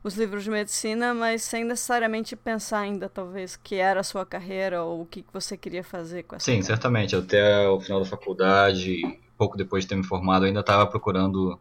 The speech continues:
Speaker 2: talvez, outras, outras atividades,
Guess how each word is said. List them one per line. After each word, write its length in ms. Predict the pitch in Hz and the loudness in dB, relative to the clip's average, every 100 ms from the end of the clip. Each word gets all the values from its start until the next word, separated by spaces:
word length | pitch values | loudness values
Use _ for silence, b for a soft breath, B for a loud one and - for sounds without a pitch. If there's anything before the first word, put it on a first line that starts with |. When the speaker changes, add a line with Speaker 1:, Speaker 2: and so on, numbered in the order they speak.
| _ | _
Speaker 2:
talvez, 500 | - 104 92 101 104 | 0 2 4 4 4
outras, 680 | 104 98 101 95 92 - - - | 2 2 2 2 2 -4 -6 -2
outras 240 | 95 98 | -2 0
atividades, 1000 | 95 92 92 90 90 90 90 87 - - | 0 0 -2 2 2 2 0 -4 -6 -8